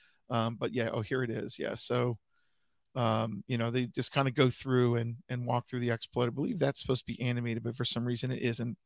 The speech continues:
Oh, there it is. Yeah, there we go. So, so like, uh, it's a, he's showing it's a twenty point oh four point three L T S, uh, Linux. They run the, the, the exploit, and it immediately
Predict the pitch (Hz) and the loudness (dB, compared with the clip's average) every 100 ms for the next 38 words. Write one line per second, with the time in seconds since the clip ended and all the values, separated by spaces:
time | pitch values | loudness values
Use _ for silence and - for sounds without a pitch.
0 | _ _ _ _ _ _ _ _ - - | _ _ _ _ _ _ _ _ -20 -20
1 | - - - - _ - 151 135 120 113 | -20 -20 -20 -20 _ 6 10 12 10 8
2 | 113 120 123 117 123 - 151 147 165 147 | 6 6 8 6 4 10 10 10 10 10
3 | 139 151 135 127 - _ - _ _ - | 10 10 12 10 6 _ -20 _ _ 4
4 | 139 147 131 127 - _ _ _ 156 139 | 4 8 8 6 2 _ _ _ 4 6
5 | 139 - 165 135 - 135 127 - 165 170 | 6 8 8 8 6 4 4 2 4 6
6 | 165 160 170 165 147 - 147 - 135 - | 6 2 0 2 2 4 2 2 0 0
7 | 139 131 - 143 123 - - 120 123 117 | 4 4 4 2 2 0 -2 0 0 -2
8 | 127 151 190 185 - - _ _ - _ | 2 4 4 2 -6 -6 _ _ -20 _
9 | - 139 139 139 135 123 123 - 135 123 | 2 4 6 6 4 4 2 0 0 0
10 | 151 - 135 139 - - 147 131 - _ | -2 -2 6 6 4 4 6 6 2 _
11 | _ _ _ _ _ 139 135 131 127 123 | _ _ _ _ _ 2 4 4 2 -2
12 | - 147 143 131 135 135 - 135 127 127 | 0 2 2 2 2 2 2 0 0 -4